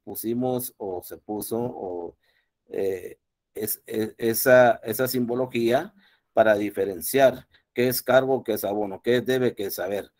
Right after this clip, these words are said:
Y recuérdense que, eh, ¿cómo se llama? Todas esas cuentas de pasivo que están ahí, eh, esas cuentas de pasivo que están ahí,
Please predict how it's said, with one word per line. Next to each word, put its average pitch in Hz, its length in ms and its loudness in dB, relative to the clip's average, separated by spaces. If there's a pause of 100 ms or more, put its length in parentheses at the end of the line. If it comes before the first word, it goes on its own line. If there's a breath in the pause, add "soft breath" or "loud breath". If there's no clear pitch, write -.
(240 soft breath)
Y - 80 -4
recuérdense 127 500 0
que, 107 420 0
eh, 104 560 -2 (360)
¿cómo 123 200 0
se 131 120 0
llama? 135 240 0
Todas 127 240 -2
esas 123 260 -4
cuentas 123 400 0
de 120 100 0
pasivo 123 580 -2
que - 80 -6
están 123 280 -4
ahí, 120 320 -2 (600)
eh, 95 540 -4 (100)
esas 107 200 -6
cuentas 120 300 -4
de 117 100 0
pasivo 123 460 -2
que 123 60 -8
están 127 280 -2
ahí, 127 340 0